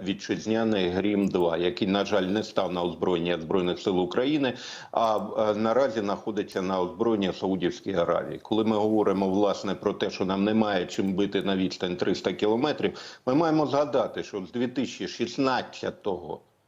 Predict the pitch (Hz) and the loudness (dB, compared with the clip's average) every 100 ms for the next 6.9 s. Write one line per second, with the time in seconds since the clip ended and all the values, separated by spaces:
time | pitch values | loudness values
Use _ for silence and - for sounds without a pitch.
0 | _ 113 117 139 139 - 95 110 101 120 | _ -2 2 2 2 -2 -6 -6 -2 -2
1 | - 127 147 135 - 123 101 92 92 117 | 0 -2 -2 -4 -2 0 0 0 -2 0
2 | 117 104 90 104 123 123 117 101 135 147 | 2 2 0 0 2 2 2 2 2 2
3 | 143 - - - - 110 131 135 87 78 | 0 -6 -20 -12 -2 0 2 2 0 -2
4 | 107 113 139 143 - 98 90 - 95 - | 0 2 2 2 -2 -2 -2 -2 -2 -2
5 | 98 90 85 131 123 113 - 123 113 127 | -6 -6 0 2 2 0 0 2 4 4
6 | 135 120 98 98 101 135 170 117 | 2 0 -2 -2 0 0 0 -2